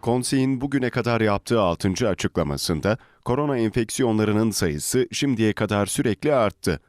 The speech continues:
Ancak önümüzdeki haftalarda omikron dalgasının zirve yapması ve ardından bir düşüş bekleniyor. Bu noktada açılış stratejilerini öngörüyle planlamak ve bu adımları anlaşılır bir şekilde iletmek önemlidir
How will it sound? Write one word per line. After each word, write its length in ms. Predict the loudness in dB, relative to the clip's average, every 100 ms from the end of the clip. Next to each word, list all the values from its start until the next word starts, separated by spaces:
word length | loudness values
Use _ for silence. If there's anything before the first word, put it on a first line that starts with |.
| _
Ancak 360 | -2 0 0 0
önümüzdeki 580 | -2 -2 -4 -6 -2
haftalarda 760 | 0 0 -2 0 0 -2 -2 -2
omikron 480 | -2 -4 -2 -2 0
dalgasının 560 | 0 0 -2 -2 -2 -2
zirve 360 | -2 -2 0
yapması 600 | 0 0 -2 -4 -2 -4 -4 -12 _
ve 120 | -4 -2
ardından 720 | -2 -2 -2 0 0 0 -2
bir 180 | -4 -2
düşüş 380 | -2 0 -2 -2
bekleniyor. 640 | -4 0 0 0 -2 -8 -20 _ _
Bu 80 | -2
noktada 520 | -2 -2 -2 0 0 -2
açılış 400 | -4 -2 -2 -2
stratejilerini 880 | -6 -2 -2 0 0 0 2 0 0
öngörüyle 560 | -2 0 2 2 2
planlamak 720 | 0 -2 0 -2 -2 -2 -4 -12 _
ve 160 | -2 0
bu 140 | -2
adımları 460 | 0 0 0 0 -2 -4
anlaşılır 560 | -4 -4 -2 -4 -2
bir 120 | -4
şekilde 440 | -2 -2 -2 -2 -4
iletmek 480 | -2 -4 -2 -4 -2
önemlidir 680 | -2 0 2 0 0 -4